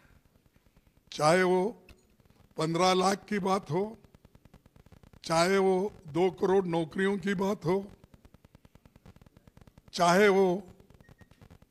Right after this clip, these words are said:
अपना demonetization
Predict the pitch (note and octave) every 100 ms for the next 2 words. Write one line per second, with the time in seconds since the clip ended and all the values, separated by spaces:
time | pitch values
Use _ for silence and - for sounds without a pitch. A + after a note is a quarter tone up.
0 | _ - _ _ _ _ _ - F3 G3
1 | F3+ E3+ E3+ - - D#3 E3 G3 F#3 F#3+
2 | F#3+ G3+ F#3+ F#3 F3+ F#3+